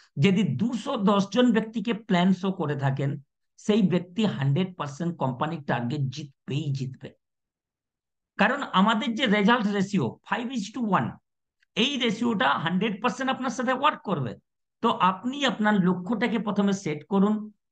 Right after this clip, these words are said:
গোলে কনভার্ট করুন, কটা করে প্ল্যান আপনাকে দেখাতে হবে, এটার উপর আপনি একটা ম্যাথ তৈরি করুন। তারপর যদি আপনি অ্যাকশন করেন,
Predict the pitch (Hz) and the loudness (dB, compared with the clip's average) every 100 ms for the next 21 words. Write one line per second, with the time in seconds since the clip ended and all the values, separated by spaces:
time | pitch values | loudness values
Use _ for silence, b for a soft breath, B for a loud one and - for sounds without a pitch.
0 | - 135 180 233 247 208 180 147 160 - | -4 4 6 6 4 2 2 2 0 2
1 | 196 190 208 - - _ 190 208 262 254 | 4 4 2 -4 -16 _ 0 2 0 0
2 | 254 208 - 190 220 - 202 196 175 170 | -2 0 2 2 2 0 -2 -2 -2 0
3 | 175 185 180 202 214 - _ _ 180 190 | 2 4 2 2 -2 -8 _ _ 2 2
4 | 247 240 240 220 202 208 208 190 131 151 | 2 2 0 0 0 -2 2 2 4 2
5 | 190 - 196 196 202 202 208 - 143 190 | 0 0 0 0 0 -2 -2 -4 -4 -4
6 | - 285 220 247 220 214 202 180 156 - | -6 -8 -4 -2 0 -2 -4 -2 -4 -4
7 | 185 175 165 151 143 98 | -2 0 0 2 0 -2